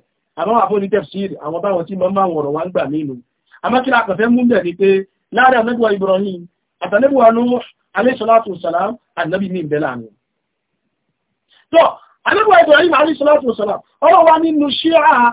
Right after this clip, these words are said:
Ànábì wa Nuh ló wà. Inú ìlànà tá Ànábì Nuhu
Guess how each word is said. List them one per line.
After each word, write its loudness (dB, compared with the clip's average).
Ànábì 2
wa 4
Nuh 2
ló 2
wà. 4
Inú 2
ìlànà 2
tá 2
Ànábì 2
Nuhu 0